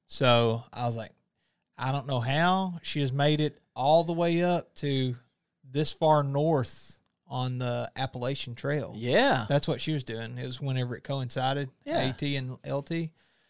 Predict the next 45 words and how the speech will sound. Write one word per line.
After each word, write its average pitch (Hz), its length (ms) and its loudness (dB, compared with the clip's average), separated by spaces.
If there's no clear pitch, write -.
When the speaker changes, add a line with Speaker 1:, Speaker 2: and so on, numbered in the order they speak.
Speaker 1:
And, 120 440 -4
uh, 117 360 2
well, 220 200 8
I 247 40 2
guess 262 240 2
it 240 60 -6
doesn't 247 220 4
really 240 140 2
matter 233 260 2
if - 140 -4
you 190 60 -6
got 202 160 2
the - 60 -4
stick-to-itiveness. 196 960 -2
Speaker 2:
Yeah. 339 160 -2
Speaker 1:
You 160 80 0
can 160 100 -2
do 165 120 2
it 175 120 2
in 139 320 -2
any 175 240 -2
type 123 280 -2
of 120 160 -10
gear. - 320 -14
Speaker 2:
Yeah, 175 120 0
pretty 175 200 0
much. 196 320 -2
I 170 120 6
do. 262 240 4
I 170 80 8
will 247 180 6
say 226 180 6
up 196 120 4
to 170 80 -4
this 160 160 0
point, 208 460 -2
um, 120 460 2
if 131 180 -4
you 202 80 4
had 196 220 8
all 196 120 8
these 185 180 2
things 202 220 2
with 190 220 4
you, 113 240 -2